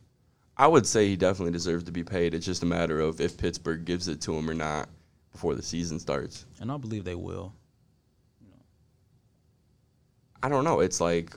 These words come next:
Speaker 1: you have to start thinking about future money as well, future contracts. Your defense is getting aged. And I don't, uh, did, did, has Minkah gotten an extension yet? He was a twenty eighteen pick.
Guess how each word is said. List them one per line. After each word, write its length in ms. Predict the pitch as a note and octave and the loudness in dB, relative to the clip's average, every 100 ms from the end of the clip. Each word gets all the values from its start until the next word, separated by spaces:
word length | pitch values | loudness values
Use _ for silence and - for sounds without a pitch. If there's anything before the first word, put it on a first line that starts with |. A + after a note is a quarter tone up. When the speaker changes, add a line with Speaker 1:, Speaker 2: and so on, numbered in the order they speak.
| - | -4
Speaker 1:
you 140 | G2 | 2
have 80 | A#2 | 2
to 80 | G#2+ | 2
start 200 | A2 F#2 | 0 2
thinking 200 | G#2 F#2 | 2 0
about 200 | F2+ F2 | 0 0
future 300 | - G#2+ - | 0 -2 -2
money 240 | F2 E2 | -4 -2
as 160 | E2 F#2 | -4 -2
well, 160 | F2+ F2 | -2 -2
future 260 | G2 - | -6 -6
contracts. 540 | - F#2 E2+ - D#2+ G2+ | -4 -2 -2 -6 -6 -4
Your 60 | |
defense 400 | A2 D3 F#2+ F#2 | -2 0 -2 -2
is 160 | F#2+ F2+ | -2 -2
getting 220 | E2 G#1 | -4 -2
aged. 440 | C#2+ G#1 - - - - E2+ | -4 -6 -10 -16 -20 -8 0
And 340 | F2 F2 E2 | 2 2 0
I 80 | F#2 | 0
don't, 140 | G2 - | -2 -4
uh, 60 | F2 | -6
did, 220 | F2+ F2 | -4 -2
did, 220 | F#2+ E2+ | -4 -2
has 180 | G#2 G#2 | -2 0
Minkah 280 | G2+ C3+ C#3+ | 0 0 -4
gotten 240 | D#3+ D3+ | -4 -4
an 60 | D3 | -4
extension 460 | B2 - C3 C#3+ D3+ | -4 -6 -4 -6 -6
yet? 180 | D3+ | -8
He 120 | A2+ A2 | -6 -6
was 100 | A2 | -6
a 40 | |
twenty 340 | - A2 F#2+ | -4 -4 -2
eighteen 340 | F#2+ - F#2 E2 | -6 -6 -8 -6
pick. 360 | A2+ G2 - | -8 -8 -10